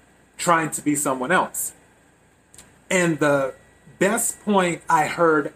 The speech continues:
out of that, in my opinion, is that you can't be someone else because the position is already taken. The only person you can be is you. You can't be,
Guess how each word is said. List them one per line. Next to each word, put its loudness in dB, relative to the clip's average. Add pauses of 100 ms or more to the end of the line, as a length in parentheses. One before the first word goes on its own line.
out 2
of -8
that, -10
in -4
my 4
opinion, -6 (920)
is 2
that 0 (600)
you 0
can't -4
be 2
someone -2 (120)
else -4 (800)
because 0 (220)
the 0
position 0
is 0
already 2
taken. -6 (2000)
The 0
only 2
person 0
you -2
can -8
be 0
is -4
you. 0
You -2
can't -4
be, 0